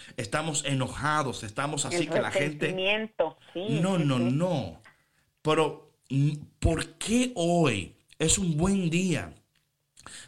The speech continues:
Speaker 1: para autoexaminar nuestras vidas? Ver la paja que está en tu ojo, porque es imposible. Oye, yo no sé si a ti alguna vez, eh, patrona, te ha caído una pajita en el ojo.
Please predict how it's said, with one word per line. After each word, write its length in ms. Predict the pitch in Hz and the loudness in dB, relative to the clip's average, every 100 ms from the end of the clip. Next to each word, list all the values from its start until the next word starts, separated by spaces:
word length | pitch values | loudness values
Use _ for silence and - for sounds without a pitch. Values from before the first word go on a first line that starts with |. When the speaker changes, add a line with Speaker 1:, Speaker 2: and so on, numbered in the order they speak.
| - | -4
Speaker 1:
para 240 | 147 147 147 156 | -2 0 -2 -2
autoexaminar 1080 | 170 170 170 165 - 160 160 156 185 226 | -2 0 -2 -2 -2 0 2 2 2 0
nuestras 460 | 202 170 165 135 107 | 0 -2 -2 -4 -2
vidas? 640 | 131 135 107 85 - - _ - - 104 | 0 0 -2 -8 -12 -12 _ -20 -16 -4
Ver 500 | 110 185 220 220 214 - - | 0 2 2 -2 -10 -14 -4
la 320 | 127 120 - | -2 -2 -2
paja 380 | 190 170 175 151 | -2 -2 -6 -6
que 80 | 135 | -8
está 340 | - 156 156 | -4 -6 -4
en 260 | 143 160 151 | -4 -4 -4
tu 260 | 143 123 | -2 0
ojo, 260 | 131 107 107 | -2 -4 -6
porque 220 | 117 113 | -8 -6
es 100 | 139 | -4
imposible. 720 | 202 208 202 - 165 123 95 - - | -4 -4 -4 -2 -2 -4 -8 -12 -12
Oye, 220 | - 147 123 | -2 0 2
yo 80 | |
no 100 | 151 | 0
sé 140 | 170 165 | -2 -2
si 80 | 143 | -4
a 100 | - | -2
ti 80 | 143 | -2
alguna 240 | 135 135 | 0 0
vez, 340 | 127 127 - - | -2 -4 -10 -12
eh, 80 | 101 | -10
patrona, 420 | 104 95 139 120 | -8 -4 -2 -2
te 60 | 113 | -4
ha 60 | |
caído 300 | - 123 123 | -2 -2 0
una 160 | 123 117 | -2 -4
pajita 340 | 101 123 120 | -6 -6 -8
en 120 | 98 | -6
el 80 | 101 | -6
ojo. 240 | 92 80 | -8 -12